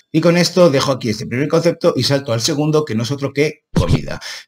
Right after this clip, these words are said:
Que espero que me apreciéis la ironía al hablaros de un título como El silencio de los corderos de Thomas Harris. ¿Por qué?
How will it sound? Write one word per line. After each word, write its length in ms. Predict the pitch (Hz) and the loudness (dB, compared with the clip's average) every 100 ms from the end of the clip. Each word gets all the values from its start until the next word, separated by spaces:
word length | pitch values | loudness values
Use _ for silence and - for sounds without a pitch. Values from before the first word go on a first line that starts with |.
| _ | _
Que 100 | - | -2
espero 300 | 156 185 185 | 0 4 4
que 160 | 180 175 | 4 2
me 140 | 165 | 4
apreciéis 500 | 160 135 123 156 120 | 2 0 -2 -2 0
la 80 | 143 | 2
ironía 500 | 160 151 135 139 147 | 2 2 0 0 -2
al 300 | - 139 156 - | 0 0 0 -2
hablaros 580 | 101 113 139 104 104 | -4 0 0 0 -4
de 100 | 120 | 0
un 120 | 170 143 | 0 0
título 460 | 156 170 160 156 | -2 0 0 2
como 360 | 160 160 165 - | 0 2 2 0
El 160 | 98 92 | -6 -4
silencio 500 | - 117 160 - 123 | -2 2 2 4 0
de 80 | 113 | -2
los 160 | 92 | -6
corderos 560 | - 160 151 147 160 113 | -4 -2 0 0 0 0
de 320 | 131 160 - _ _ | -2 -2 -4 _ _
Thomas 440 | 127 156 175 - - - | -2 2 2 0 -8 -8
Harris. 340 | 107 - 71 - - - | -6 -6 -10 -12 -16 -2
¿Por 200 | 190 196 | 2 4
qué? 280 | 190 160 - | 4 0 -2